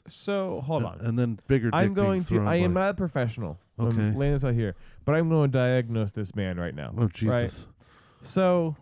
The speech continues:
Speaker 1: how, I'm gonna start with the question. This is con-, so you can see where my mind immediately went, you know?
Speaker 2: Okay.
Speaker 1: It's like, how does one become so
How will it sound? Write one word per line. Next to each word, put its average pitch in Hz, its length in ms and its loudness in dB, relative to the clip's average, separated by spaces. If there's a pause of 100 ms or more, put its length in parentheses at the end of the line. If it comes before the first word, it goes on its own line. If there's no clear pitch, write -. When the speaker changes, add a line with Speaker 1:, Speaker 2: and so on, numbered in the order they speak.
(500)
Speaker 1:
how, 202 760 0 (260)
I'm 175 100 2
gonna 185 140 2
start 202 200 -4
with 214 100 0
the 185 80 -4
question. 139 560 -2 (300)
This 131 180 -2
is 123 80 -8
con-, 135 140 -6 (220)
so - 140 -4
you 135 120 2
can 127 160 -2
see 151 180 -4
where 143 100 0
my 127 140 0
mind 120 240 0
immediately 117 340 -2
went, 95 400 -4
you 113 120 -8
know? 101 180 -4 (180)
Speaker 2:
Okay. 104 140 0
Speaker 1:
It's 95 80 -2
like, 135 100 -2
how 151 280 2
does 190 180 -2
one 143 420 -2
become 120 460 -4
so 135 520 0